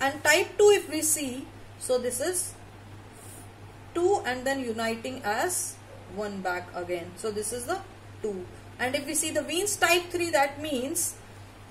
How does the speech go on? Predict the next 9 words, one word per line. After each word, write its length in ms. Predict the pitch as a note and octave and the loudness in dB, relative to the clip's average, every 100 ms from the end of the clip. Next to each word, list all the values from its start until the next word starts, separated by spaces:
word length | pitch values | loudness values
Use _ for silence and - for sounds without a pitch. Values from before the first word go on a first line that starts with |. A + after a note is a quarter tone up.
| - - - | -18 -16 0
exiting 600 | C#4+ C#4+ - G4 G#4 F#4 | 0 2 4 6 6 4
as 300 | A#3+ B3 A#3+ | 4 4 6
the 220 | C#4+ G#4+ A#4 - - - - | 6 6 4 -6 -16 -16 -8
two. 180 | A3+ F#3 - - - - - | -6 -6 -8 -16 -18 -16 -6
This 160 | A3 A#3+ | -2 0
is 120 | C4 | 2
a 160 | D#4 F#4 - | 2 2 2
type 220 | G3 F3 - | 2 0 -6
three. 220 | F#3 | -10